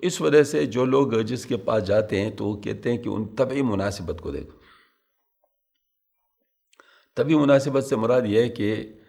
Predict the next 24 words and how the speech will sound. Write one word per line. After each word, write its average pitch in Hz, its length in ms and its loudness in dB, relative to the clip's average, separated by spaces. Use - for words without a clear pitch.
وہ 120 180 -2
اس، 190 240 2
اس 156 220 -4
قسم 131 240 -6
کے 117 140 -2
لوگوں 107 280 -2
کے 104 140 -4
لیے 95 160 -2
زیادہ 90 580 0
اچھے 80 320 -12
ہیں، 65 180 -12
تو 92 240 -8
مطلب 90 320 -6
ظاہر 92 200 0
ہے، 107 40 0
مطلب 87 300 -4
ہے 92 80 -6
کہ 85 60 -10
ان 87 100 -10
کے 87 100 -10
پاس 80 220 -6
جائیں 87 240 -4
گے 73 80 -6
تو 60 280 -14